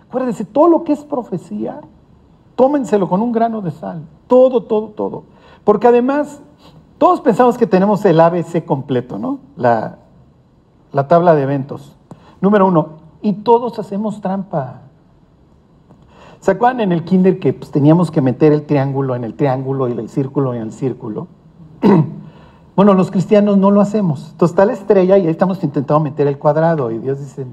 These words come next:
"No cabe". O sea, pero a fuerza todos queremos, ¿sí me explicó? Tener el último grito de la moda.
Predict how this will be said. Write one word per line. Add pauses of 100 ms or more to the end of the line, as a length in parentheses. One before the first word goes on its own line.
(140)
"No
cabe". (1200)
O
sea, (180)
pero
a
fuerza
todos
queremos,
¿sí
me
explicó? (560)
Tener
el
último
grito
de
la
moda.